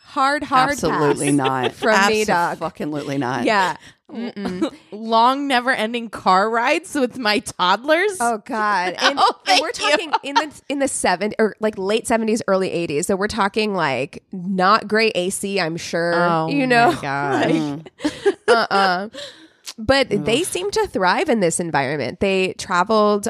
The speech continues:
Speaker 1: like, all throughout the Western United States. They spent some time in Washington where they had family. Uh, they spent some time in Idaho. So they did this for, like, a couple of years, um,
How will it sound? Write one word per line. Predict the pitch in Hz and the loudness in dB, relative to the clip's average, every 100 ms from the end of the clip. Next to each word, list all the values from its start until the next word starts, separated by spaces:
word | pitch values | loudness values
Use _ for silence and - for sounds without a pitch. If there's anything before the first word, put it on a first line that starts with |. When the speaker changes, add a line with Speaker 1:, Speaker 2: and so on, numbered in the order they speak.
| - | -6
Speaker 1:
like, | 170 - | -8 -2
all | 175 | 0
throughout | 196 214 185 175 165 175 | 2 2 2 2 0 -2
the | 175 170 165 165 160 - | 0 2 2 -2 -4 -6
Western | 165 170 - 185 | 0 0 0 -2
United | 185 180 160 156 | 0 0 -2 -2
States. | - 226 226 - | 2 4 4 0
They | 175 | -2
spent | 170 180 - | -2 -4 -4
some | 170 | -6
time | 156 160 | -4 -4
in | 180 | 0
Washington | 170 - 208 202 180 175 | 0 0 -4 0 0 0
where | 170 170 165 | -2 0 0
they | 165 170 | 0 -2
had | 170 | -4
family. | - 165 165 165 160 - - - | -4 -4 0 0 0 -6 -14 -2
Uh, | 170 | 0
they | 160 | 2
spent | 175 160 - | 0 -2 -4
some | |
time | 160 165 160 165 | -4 -2 -4 -4
in | 170 | -6
Idaho. | 196 214 220 202 | 0 2 4 4
So | 190 185 | 2 0
they | 180 | 0
did | 190 202 | -2 -2
this | 233 262 | -2 -2
for, | - 208 | -2 0
like, | 190 170 - | 0 -2 -2
a | |
couple | - 214 - 311 | -6 -8 -4 -4
of | |
years, | 262 302 - 233 - - - - - | -2 -2 2 2 0 -6 -20 -18 -2
um, | 202 190 185 180 | 2 4 2 -2